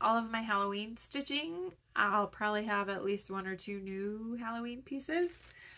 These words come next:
Um, this blue I bought to go with that Owleen, and I'm going to do, like, a little bit of an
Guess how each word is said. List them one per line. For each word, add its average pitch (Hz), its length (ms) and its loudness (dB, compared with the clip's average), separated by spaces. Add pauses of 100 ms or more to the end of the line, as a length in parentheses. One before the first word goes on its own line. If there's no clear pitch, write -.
(160)
Um, 220 380 4
this 240 220 2
blue 226 680 6 (1600)
I 208 120 -4
bought 196 500 2 (320)
to 220 80 -8
go 202 300 2
with 180 260 2 (160)
that 196 300 0 (100)
Owleen, 208 720 -2 (640)
and 214 160 0
I'm 190 400 2
going 220 260 -4
to 214 120 -2
do, 196 260 2
like, 175 160 0
a - 140 -4
little 190 380 2
bit 185 180 2
of 185 140 0
an 175 120 -2